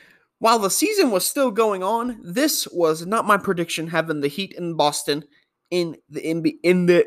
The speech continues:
Eastern Conference Finals. No way in the world was that my prediction. I thought it was the Bucks and the Celtics that were gonna be playing. And I think it would be if the crowds were still in play.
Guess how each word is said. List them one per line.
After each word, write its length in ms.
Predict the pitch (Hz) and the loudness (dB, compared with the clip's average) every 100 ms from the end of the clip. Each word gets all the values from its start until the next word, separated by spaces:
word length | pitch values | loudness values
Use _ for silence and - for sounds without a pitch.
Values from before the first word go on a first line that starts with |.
| - | 0
Eastern 280 | 170 - 165 | -4 -2 0
Conference 340 | 151 147 160 | 0 -2 -4
Finals. 480 | - 78 - - - - | -4 -4 -6 -12 -14 -8
No 380 | 185 208 233 | -4 4 6
way 200 | 226 214 | 8 8
in 60 | 202 | 6
the 80 | 185 | 6
world 220 | 165 139 | 6 4
was 120 | 151 | 2
that 160 | 139 113 | 0 0
my 120 | 123 | -2
prediction. 440 | - 113 - 107 - _ _ _ _ _ | -4 -8 -8 -10 -16 _ _ _ _ _
I 60 | 220 | 0
thought 180 | 233 226 | 4 4
it 60 | |
was 140 | 185 170 | 4 2
the 80 | 170 | 2
Bucks 320 | 165 143 - | 2 2 -2
and 100 | 143 | -4
the 60 | |
Celtics 420 | 139 123 - 110 - | -4 -4 -4 -10 -4
that 120 | 131 | -2
were 80 | 131 | -2
gonna 140 | 127 | -4
be 80 | 127 | -8
playing. 320 | - 67 - _ _ _ _ _ _ _ _ _ _ _ _ _ _ _ _ _ _ _ _ _ _ _ _ _ _ _ _ _ _ _ _ _ _ - | -10 -12 -14 _ _ _ _ _ _ _ _ _ _ _ _ _ _ _ _ _ _ _ _ _ _ _ _ _ _ _ _ _ _ _ _ _ _ 0
And 100 | 170 | 0
I 60 | |
think 360 | 170 202 190 - | 4 2 0 -4
it 160 | 185 170 | -6 4
would 220 | 220 190 | 4 4
be 400 | 160 139 135 - _ - | 2 2 -2 -10 _ -4
if 140 | 165 | -4
the 80 | 175 | -2
crowds 340 | - 196 180 | 0 2 2
were 60 | 160 | -2
still 240 | - 139 | -8 -8
in 100 | 120 | -8
play. 220 | 117 101 | -10 -12